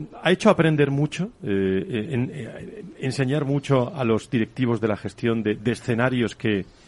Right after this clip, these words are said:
que en muchas ocasiones, eh, no nos habían ocurrido antes, que espero que no nos ocurran más, y que, eh, eran inéditos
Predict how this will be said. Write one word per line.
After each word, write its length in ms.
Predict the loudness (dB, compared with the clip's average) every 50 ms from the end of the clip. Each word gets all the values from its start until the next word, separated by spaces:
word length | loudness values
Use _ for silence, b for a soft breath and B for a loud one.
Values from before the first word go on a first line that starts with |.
| B B B B B B B B B B B B B -2
que 100 | 0 0
en 60 | 2
muchas 300 | 2 0 0 0 0 0
ocasiones, 720 | -2 -2 -2 -2 0 2 2 2 2 0 0 -4 -6 -6
eh, 520 | -4 -2 -2 0 0 -2 -2 -4 -6 -8 -6
no 100 | -4 -4
nos 160 | -2 -2 -2 0
habían 220 | 0 0 2 0
ocurrido 500 | 0 0 0 -2 0 0 2 4 4 4
antes, 540 | 4 2 0 0 -2 -2 -2 -4 -8 -14 -18 -20 _ _ -20 _ _ _ _ _
que 80 | -6 -6
espero 340 | -2 -2 0 2 2 0
que 80 | 0 0
no 140 | -2 -2 -2
nos 160 | -2 -4 -4
ocurran 360 | -4 -2 0 0 0 0 0
más, 440 | 0 0 0 0 0 -2 -6 -12 B B B B B B B B B B B _ -2
y 140 | -2 -2
que, 300 | 0 2 2 4 4 4
eh, 360 | 2 2 2 2 2 2 2 0
eran 280 | 0 2 2 2 2 2
inéditos 640 | 2 2 2 2 0 -2 -2 -2 -4 -4 -6 -10